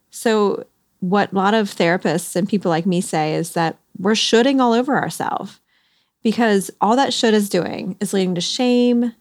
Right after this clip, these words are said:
guilt, and distrust. I think all of those food rules and the cultural kind of diet culture stuff that has just gotten internalized in you and me has led to this distrust. And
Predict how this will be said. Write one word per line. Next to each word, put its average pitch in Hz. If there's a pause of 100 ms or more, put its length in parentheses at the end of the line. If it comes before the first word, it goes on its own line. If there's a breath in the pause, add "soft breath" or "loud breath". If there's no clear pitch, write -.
(180)
guilt, 196 (100)
and 226
distrust. - (600)
I 202
think 247 (160)
all 208
of 202
those 190 (200)
food 233
rules 202
and 170
the 160
cultural -
kind 190
of 160
diet 190
culture -
stuff 180
that 180 (460 soft breath)
has 202
just 226
gotten 208
internalized 185
in 196
you 190
and 180
me 175 (1000)
has 226
led 196
to 196
this 208
distrust. - (580 soft breath)
And 214